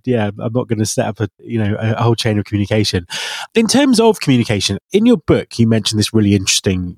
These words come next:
concept about minute thirty-two of, of a conversation. It, to talk us through that and, and, uh, give us your kind of best advice on ways that you can kind of build more meaningful connections by, by deeper communication.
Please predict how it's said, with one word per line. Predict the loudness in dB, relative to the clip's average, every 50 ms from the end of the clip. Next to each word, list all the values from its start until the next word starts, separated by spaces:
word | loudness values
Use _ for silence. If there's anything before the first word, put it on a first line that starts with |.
| _ _ -10
concept | -4 -4 -2 -2 -2 -2 -4 -4 -4 -6 -6 -8
about | -4 -2 -2 -2 -2 -2 -2 0
minute | 2 2 2 2 2 0 -4 -6 -8 _ _ _
thirty-two | -6 -2 0 0 0 -2 -4 -6 -6 -4 -2 0 0 0 -2 -6 -8 -12 _ _ _ _ _ -2
of, | -2 0 0
of | 0 0 0 0
a | 0
conversation. | -2 -2 -4 -2 -2 -2 -2 0 0 0 0 0 -2 -2 -4 -6 -8 -14 -12 -10 -10 -10 -10 -10 -6 -2
It, | -2 -2 -2 0
to | -2 -2
talk | -2 0 0 -2 0 0
us | -2 -2
through | 0 0 0 0
that | 0 0 -2 -2
and, | -2 -2 -2 -2 -2 -2
and, | -2 -2 -2 -4 -6 -6 -6
uh, | -6 -8 -8 -6 -2
give | 0 2 2
us | 2 2 2
your | 0 0
kind | 0 -2 -2
of | -2 -4 -4 -4
best | -4 -4 -4 -4 -6
advice | -6 -4 -2 0 0 0 0 0
on | 0 0 -2 -4 -8 -10 -14 _ _ _ _
ways | -2 0 2 4 2 2 2
that | 0
you | 0 -2 -2
can | -4 -4
kind | -2 -2 -2 -2
of | -2 -2
build | -2 0 0 0 0 0 -2 -2 -4 -4 -4 -6 -10 -10 -6 -2
more | 0 2 2 2
meaningful | 2 0 0 0 -2 -4 -2 -2 -2 -2
connections | -2 -2 -2 -2 -2 -2 -2 -4 -4 -4 -4
by, | -4 -2 -2 0 0 0 -2 -2 -6 _ _ _ _ -8 -4
by | -2 -2 0
deeper | 0 0 -2 -2 -2 -4
communication. | -4 -2 0 0 0 0 -2 -2 -2 -2 -4 -4 -6 -8